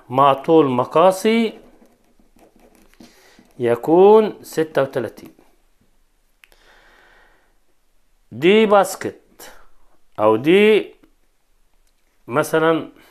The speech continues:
شوسير، حذاء نوار أسود،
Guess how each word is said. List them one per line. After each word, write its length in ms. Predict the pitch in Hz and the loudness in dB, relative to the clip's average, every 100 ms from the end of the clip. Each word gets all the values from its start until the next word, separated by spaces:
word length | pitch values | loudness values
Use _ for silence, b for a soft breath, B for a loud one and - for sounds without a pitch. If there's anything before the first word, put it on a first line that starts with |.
| b b b b _ _ _ _ _ - | b b b b _ _ _ _ _ -20
شوسير، 680 | - - - - 175 123 87 - | -12 -2 -2 2 2 2 -2 -14
حذاء 640 | - - 147 151 98 - _ b b b _ _ _ _ _ _ _ _ b b b b b b b - | -10 -8 0 0 0 -6 _ b b b _ _ _ _ _ _ _ _ b b b b b b b -6
نوار 600 | 117 151 160 139 110 180 | -2 2 2 0 0 -2
أسود، 440 | 185 214 214 202 | -2 4 4 4